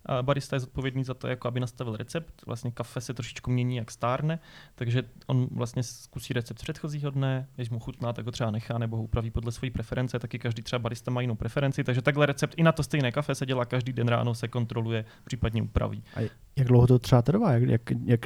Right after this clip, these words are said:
Speaker 2: eh, dlouho před za-, otevíračkou musí tam ten barista být?
Speaker 1: Hele, to je chvilička, když je to kafe, co t-, už zná, jo, že tam je déle, tak většinou se třeba jenom trošičku upravuje recept předchozího dne, když je to nové kafe, tak trošku díl, ale já si myslím jako patnáct minut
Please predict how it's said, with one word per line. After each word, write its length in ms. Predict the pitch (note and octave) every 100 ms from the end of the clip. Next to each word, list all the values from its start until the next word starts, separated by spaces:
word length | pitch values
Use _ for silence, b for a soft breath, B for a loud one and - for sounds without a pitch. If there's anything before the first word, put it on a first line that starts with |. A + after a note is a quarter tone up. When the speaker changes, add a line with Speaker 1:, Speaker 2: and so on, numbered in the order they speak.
| - A#2 G#2+
Speaker 2:
eh, 140 | A2+
dlouho 300 | A2+ A#2+ A#2+
před 280 | - A#2 A#2
za-, 260 | A#2 A2+ -
otevíračkou 540 | A#2 A#2+ A#2+ A#2 -
musí 240 | B2+ A#2 A#2+
tam 220 | A#2 A#2+
ten 260 | - B2
barista 320 | A#2 A#2+ - C3+
být? 100 | -
Speaker 1:
Hele, 180 | D3 D#3+
to 120 | E3+
je 40 |
chvilička, 440 | F3 D3+ D3+ - E3
když 140 | D3+
je 60 | D3+
to 120 | D#3
kafe, 240 | D3+ D3
co 120 | D#3 D3+
t-, 120 | -
už 180 | D3+ B2+
zná, 300 | B2+ C3+ F3
jo, 100 | D3
že 80 | C3+
tam 140 | C#3
je 60 | C#3+
déle, 200 | A#2+ B2+
tak 100 | B2
většinou 240 | B2+ - B2+
se 120 | C3+
třeba 140 | B2+
jenom 240 | B2+ B2+ B2+
trošičku 400 | B2 A#2 - B2+
upravuje 300 | B2+ A#2+ A#2+
recept 200 | A#2 B2
předchozího 420 | B2+ - B2 A#2
dne, 160 | B2+ D3
když 120 | B2+
je 60 | C3
to 100 | B2
nové 200 | A2 B2
kafe, 220 | B2+ B2+
tak 120 | A#2
trošku 280 | - - -
díl, 240 | G#2+ G#2+
ale 200 | A#2+ A2
já 80 | G#2+
si 120 | -
myslím 200 | A2+ -
jako 160 | G#2+ A2+
patnáct 440 | - A2+ A#2 A2+
minut 380 | A2+ A2 A2+ A2+